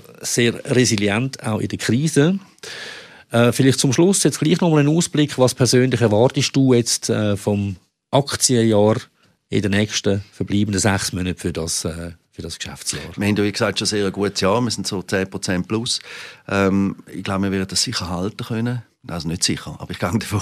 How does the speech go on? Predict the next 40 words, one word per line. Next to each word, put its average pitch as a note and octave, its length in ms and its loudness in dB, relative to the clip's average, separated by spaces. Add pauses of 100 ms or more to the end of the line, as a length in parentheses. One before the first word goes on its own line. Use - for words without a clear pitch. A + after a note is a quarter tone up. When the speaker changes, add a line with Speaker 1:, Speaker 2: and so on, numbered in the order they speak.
Speaker 2:
aus, - 120 0
dass - 140 -2
wir - 40 -2
es F2+ 100 -6
halten G2+ 380 -2
können. A2 260 0 (400)
Ich - 60 -14
würde, A2 240 2 (140)
äh, G2+ 340 4
auch G2+ 140 0
erwarten, F#2 380 2
dass F#2 120 -6
wir F2 60 -10
sogar F2+ 240 -2
noch F#2 80 2
etwas F#2+ 240 -2
besser G2+ 340 -2
werden G#2 260 -2
sein, G#2+ 300 -6 (500)
äh, G2 280 -2
im G#2+ 80 -6
Verlauf G2 400 0
der, G2 260 0 (180)
der G2 120 -2
Grund G2 340 -2
ist, - 220 -6
wir F#2 100 0
sind G2 240 -4
in F2+ 80 -6
dem, E2+ 440 -2 (180)
letztlich - 420 -8
in G2+ 60 -8
dem, E2+ 320 -4 (580)
ähm, F2 840 0 (180)
äh, C#2+ 400 -10
in - 80 -12
dem E2 480 -4
Aufschwung. C#3 960 -2
Wir - 80 -4
sind, F2 400 -6